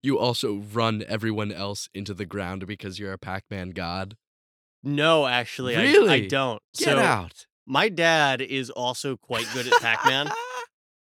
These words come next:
Speaker 2: Like, we're, we're kinda neck and neck at times. Like,
Speaker 1: That's
Speaker 2: usually,
Speaker 1: hilarious.
Speaker 2: either he, I do way better than him or he does way better than me.
Speaker 1: Wow.
Speaker 2: And my aunt is actually the grand champion and the two-time winner.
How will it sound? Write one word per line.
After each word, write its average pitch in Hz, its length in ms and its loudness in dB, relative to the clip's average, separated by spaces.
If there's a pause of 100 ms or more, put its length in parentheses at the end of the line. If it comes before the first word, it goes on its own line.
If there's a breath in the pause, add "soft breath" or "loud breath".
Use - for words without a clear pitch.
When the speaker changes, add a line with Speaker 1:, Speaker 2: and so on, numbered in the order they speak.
(600)
Speaker 2:
Like, 147 180 6
we're, 170 280 2
we're 170 140 2
kinda 190 300 2
neck 143 260 0
and 139 120 -4
neck 123 220 -4 (140)
at 139 120 -8
times. 143 340 0
Like, 123 100 -2
Speaker 1:
That's 185 200 0
Speaker 2:
usually, 190 300 2
Speaker 1:
hilarious. 175 640 -2
Speaker 2:
either 156 360 2 (100)
he, 127 140 -20 (120)
I 143 160 4
do 185 160 0
way 170 160 2
better 156 240 2
than 147 160 -4
him 135 240 -4
or 127 60 -10
he 123 160 -8
does 123 160 -6
way 123 140 -6
better 113 180 -8
than 107 160 -18
me. 95 220 -18 (200)
Speaker 1:
Wow. 92 640 -6
Speaker 2:
And 139 180 -2
my 139 300 2
aunt 156 360 0 (840)
is 127 260 -10
actually 135 460 0
the 127 100 -8
grand 123 360 -2
champion 110 560 -6
and 110 200 -12
the 113 60 -10
two-time 127 560 -8
winner. 107 320 -8